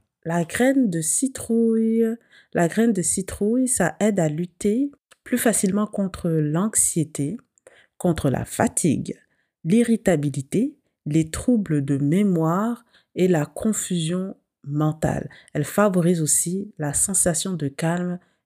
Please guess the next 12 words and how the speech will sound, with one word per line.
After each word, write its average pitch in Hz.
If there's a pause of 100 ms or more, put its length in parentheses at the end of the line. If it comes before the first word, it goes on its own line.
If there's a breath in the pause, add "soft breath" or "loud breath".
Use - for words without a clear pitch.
(120)
et 190
l'état 175
de 147
relaxation. 147 (280)
Donc, -
je -
vous 185
assure, 220 (260 loud breath)
c'est 156
mieux 180
qu'un 180
spa. -